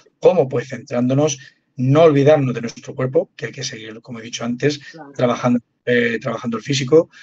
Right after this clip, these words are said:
Speaker 1: centrándonos mucho en los aspectos no tangibles, ¿eh? Como la respiración,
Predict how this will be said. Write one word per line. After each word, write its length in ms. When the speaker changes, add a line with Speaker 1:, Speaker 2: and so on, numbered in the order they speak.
Speaker 1:
centrándonos 840
mucho 300
en 60
los 220
aspectos 500
no 200
tangibles, 720
¿eh? 380
Como 160
la 120
respiración, 840